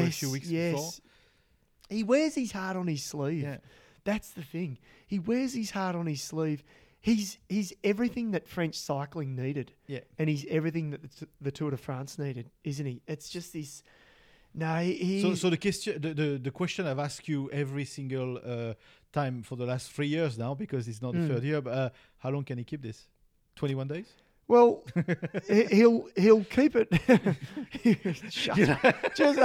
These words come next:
Speaker 2: right, shut up, all right? He'll keep it tomorrow. I-, if, if he arrives at the base of the Mer de Bretagne
Speaker 1: Safe.
Speaker 2: with the group
Speaker 1: Yeah.
Speaker 2: safely, yep.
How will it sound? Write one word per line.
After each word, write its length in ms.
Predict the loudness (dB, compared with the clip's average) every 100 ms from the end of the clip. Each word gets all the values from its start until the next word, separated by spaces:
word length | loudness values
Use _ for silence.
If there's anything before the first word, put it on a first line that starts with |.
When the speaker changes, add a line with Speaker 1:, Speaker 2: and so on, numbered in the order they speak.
| 12
Speaker 2:
right, 220 | 12 4
shut 420 | 4 6 6 2
up, 200 | -6 -6
all 100 | -2
right? 340 | 2 2 2 -4 -10 -16 -16 2
He'll 200 | 4 8
keep 280 | 8 8
it 100 | 4
tomorrow. 580 | 2 2 4 2 2 -4 -10 -14 -14 -16 _ _ _
I-, 40 | 6
if, 360 | 6 8 2
if 180 | 2 4
he 140 | 8 8
arrives 420 | 10 10 8 4
at 120 | 0
the 80 | 2
base 340 | 4 4 2
of 140 | 0 0
the 120 | -2
Mer 240 | -2 0
de 100 | 0
Bretagne 560 | -2 -2 -2 -2 -4 -10 _ _ _ _
Speaker 1:
Safe. 260 | -8 -4 2
Speaker 2:
with 160 | 2
the 80 | 2
group 280 | 4 4 2
Speaker 1:
Yeah. 60 | -6
Speaker 2:
safely, 480 | 0 0 0 -4 -4
yep. 220 | -2 -2